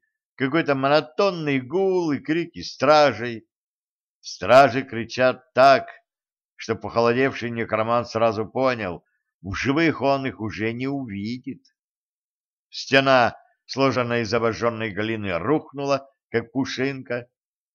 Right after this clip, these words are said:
и за ней обнаружилось гигантское существо — похожее на множество скелетов,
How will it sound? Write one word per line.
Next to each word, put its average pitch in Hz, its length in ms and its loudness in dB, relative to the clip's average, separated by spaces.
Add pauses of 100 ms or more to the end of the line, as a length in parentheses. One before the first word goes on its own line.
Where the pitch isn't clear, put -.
(140)
и 98 40 -14
за 117 160 0
ней 208 240 4
обнаружилось 160 680 0
гигантское 160 580 0
существо — 95 1000 -6 (600)
похожее 156 500 0
на 143 140 -2
множество 143 560 -4
скелетов, 131 800 0